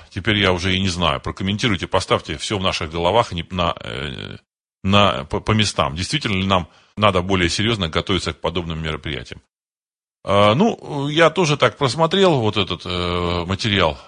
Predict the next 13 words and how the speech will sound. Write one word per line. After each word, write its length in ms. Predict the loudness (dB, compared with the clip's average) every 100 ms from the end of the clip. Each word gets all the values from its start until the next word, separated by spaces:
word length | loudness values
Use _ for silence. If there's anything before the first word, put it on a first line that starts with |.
| -8
э, 240 | -4 -2
Валерия 420 | 0 0 0 0
Розанова. 560 | -2 -2 -4 -4 -6 -8 -6
И 180 | -4
что 220 | -2 -2 -2
хочу 240 | -4 -6
сказать. 420 | -6 -6 -6 -6
Ну, 180 | -6 -6
печальные, 540 | -8 -4 -2 -2 -2
да, 180 | 0 -2
значит, 220 | -4 -10 -8
националисты 600 | -6 -2 -2 -2 -2 0
там, 260 | 2 0